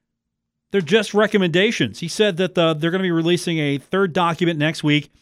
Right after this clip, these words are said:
It's gonna get a little bit more granular, in his words, as far as the specificity is concerned. These are gonna be best practices,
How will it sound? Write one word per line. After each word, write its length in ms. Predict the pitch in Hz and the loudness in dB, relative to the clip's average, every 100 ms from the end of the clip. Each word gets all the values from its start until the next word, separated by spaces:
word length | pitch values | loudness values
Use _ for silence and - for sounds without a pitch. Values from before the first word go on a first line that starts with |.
| _ _ _ | _ _ _
It's 80 | - | -4
gonna 240 | 170 160 | 0 0
get 140 | 151 165 | 0 0
a 40 | |
little 140 | 160 160 | 0 0
bit 140 | 156 | -2
more 200 | 156 156 | -2 -2
granular, 720 | 131 151 165 170 160 156 151 | -2 0 2 2 2 0 0
in 60 | 135 | -2
his 160 | 156 | -4
words, 380 | 143 135 139 - _ _ _ _ - | -2 -2 -2 -6 _ _ _ _ -12
as 140 | 139 | -4
far 300 | - 156 147 | 0 0 -2
as 320 | 151 151 143 139 | -4 -2 -4 -8
the 60 | |
specificity 840 | - - 151 147 - 156 165 151 | -12 -6 -4 -4 -4 -4 -2 -2
is 100 | 147 | -2
concerned. 680 | - 139 - 160 156 175 165 - _ _ _ _ _ _ - | -4 -6 -6 -6 -4 -4 -6 -12 _ _ _ _ _ _ -12
These 380 | 135 170 180 180 | -4 0 0 0
are 60 | |
gonna 180 | 170 170 | 2 2
be 140 | 160 | 2
best 480 | 139 123 170 190 - | 0 2 0 0 -8
practices, 760 | - 196 180 185 160 202 233 | -2 0 0 -2 2 2 2